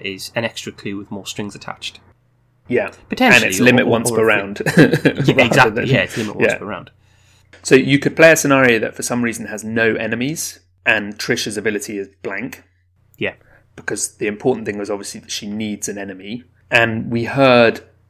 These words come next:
Speaker 2: M J Newman allude to the fact that they were developing a rogue that really cared about keeping enemies around.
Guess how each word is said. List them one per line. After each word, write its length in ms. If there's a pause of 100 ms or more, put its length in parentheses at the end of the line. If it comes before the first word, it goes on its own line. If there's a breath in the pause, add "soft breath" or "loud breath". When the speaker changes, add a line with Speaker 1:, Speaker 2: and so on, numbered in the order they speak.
(280)
Speaker 2:
M 160
J 140
Newman 480
allude 420
to 100
the 60
fact 360
that 200 (360)
they 120
were 80
developing 520
a 40
rogue 360
that 120
really 380
cared 300
about 280
keeping 340
enemies 380
around. 480